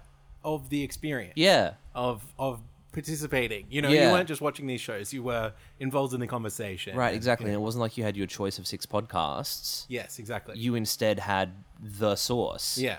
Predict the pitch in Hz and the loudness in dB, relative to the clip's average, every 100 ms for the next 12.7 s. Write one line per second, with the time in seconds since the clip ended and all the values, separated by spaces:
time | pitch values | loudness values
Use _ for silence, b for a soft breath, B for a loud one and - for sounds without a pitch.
0 | - 214 - 233 247 285 185 254 220 - | 2 2 4 2 2 2 4 2 -2 2
1 | 180 202 160 151 151 139 - - 160 180 | 4 4 2 2 2 -2 -2 -2 2 2
2 | - 185 196 170 151 127 117 127 127 139 | 2 0 0 0 0 0 -2 -2 -2 -2
3 | 135 - 127 113 104 120 - 123 131 131 | -4 -2 0 0 -2 -6 -6 -6 -4 -4
4 | 127 113 - 110 127 170 254 147 - 135 | -4 -4 -4 -4 -4 -4 -4 -6 -6 -6
5 | 117 - - - 110 170 240 113 113 104 | -4 -8 -8 -6 -6 -6 -2 4 6 6
6 | 90 110 113 113 120 117 120 117 113 110 | 4 2 0 -2 -4 -2 -2 0 -2 -4
7 | 107 123 110 107 113 113 117 120 117 117 | -8 -4 -6 -6 -8 -6 -6 -6 -10 -8
8 | 131 123 - 185 214 B B - 131 143 | -4 -2 -2 -6 -6 B B -8 -2 2
9 | 185 160 180 156 135 127 127 127 131 127 | 2 2 0 0 0 -2 -4 -6 -8 -6
10 | 120 117 117 135 135 180 - 117 107 107 | -4 -4 -6 -8 -2 -2 -2 -6 -4 -2
11 | 175 185 147 135 147 147 113 160 143 135 | 4 6 6 6 2 2 4 4 4 2
12 | 139 117 85 80 95 165 254 | 2 2 0 2 2 2 0